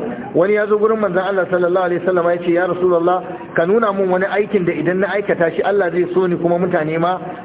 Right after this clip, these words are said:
za su so ni." Sai manzon Allah ya ce da shi, "Izhad fid dunya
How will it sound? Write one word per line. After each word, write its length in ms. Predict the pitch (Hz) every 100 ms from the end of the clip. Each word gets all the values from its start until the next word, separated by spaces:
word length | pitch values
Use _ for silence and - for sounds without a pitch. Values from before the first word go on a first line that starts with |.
| -
za 220 | 131 185
su 80 | 175 143
so 140 | 147
ni." 100 | 135 - - - - -
Sai 120 | 175 196
manzon 220 | 180 185
Allah 260 | 190 180
ya 80 | 180
ce 120 | 180
da 100 | 156
shi, 180 | 151 202 202 233
"Izhad 300 | 190 190 151
fid 160 | 170 185
dunya 240 | 214 185